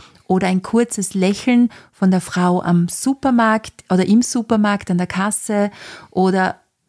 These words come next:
irgendetwas, nimm etwas her, mach dich auf die Suche. Und dann nimmst du hier so dieses, diese Situation her, wofür du dankbar bist und legst diese Situation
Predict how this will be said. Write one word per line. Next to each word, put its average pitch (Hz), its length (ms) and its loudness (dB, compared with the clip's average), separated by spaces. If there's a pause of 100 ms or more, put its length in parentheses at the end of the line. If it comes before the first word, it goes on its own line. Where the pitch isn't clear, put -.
irgendetwas, 214 920 0
nimm 262 480 4
etwas 214 440 -4
her, 185 420 -2
mach 214 380 -2
dich 226 200 -6
auf 196 120 -6
die 208 100 -4
Suche. 180 540 -8 (600)
Und 220 200 2
dann 254 180 2
nimmst 302 340 0
du 294 60 0
hier 247 180 0
so 226 120 -2
dieses, 196 520 -4 (360)
diese 185 240 -2
Situation 180 800 -4
her, 196 380 -2
wofür 196 300 -6
du 180 80 -8
dankbar 185 520 -6 (240)
bist - 360 -4 (440)
und 214 200 0
legst 269 460 -4
diese 254 260 -2
Situation 214 1000 -2